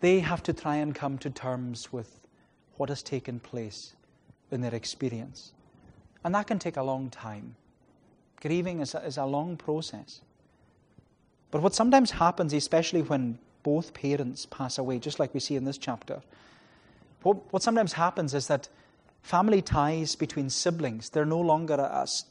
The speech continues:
strong. They're not as close as they once were. And sometimes there's drifting. Sometimes there's distancing. Sometimes there's even division between siblings, to the point that some siblings, they begin to reveal their true colors.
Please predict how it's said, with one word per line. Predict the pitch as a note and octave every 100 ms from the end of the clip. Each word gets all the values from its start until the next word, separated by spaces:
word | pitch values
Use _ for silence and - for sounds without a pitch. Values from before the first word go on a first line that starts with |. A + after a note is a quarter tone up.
| _ _
strong. | - - - D3+ C#3+ A#2+
They're | B2+
not | F3 G3
as | D#3
close | - - F3 E3+ E3
as | D#3 -
they | C#3+
once | C3 C3 -
were. | C3+ B2 A#2+ A#2 - - - - - _ _ F#3+
And | G#3
sometimes | - A3 G#3+ F#3+ F#3+ E3 - -
there's | E3 C3+
drifting. | - E3 E3 - A#2+ - _ _ _ _ _
Sometimes | - D3+ C#3+ D3 C3+
there's | D3+ B2+ - -
distancing. | F#3 - F#3 D3 A#3 -
Sometimes | F3 F3 F3+ D#3
there's | C#3+
even | E3 D#3+ C#3 A#2 -
division | C3+ D3+ C#3+ C3+ - - - - _ _ -
between | C#3+ C#3+ B2
siblings, | - D3+ C#3 A#2+ -
to | -
the | D3
point | D#3 F#3 F3
that | C3+
some | - A#3 A#3+
siblings, | - D#3 C#3+ D#3 C#3 - - - - - - _ _ _ -
they | D3
begin | C#3 C#3 C#3 C3
to | C#3+
reveal | C3+ C#3 B2+
their | B2+
true | - - C3
colors. | - B2+ A2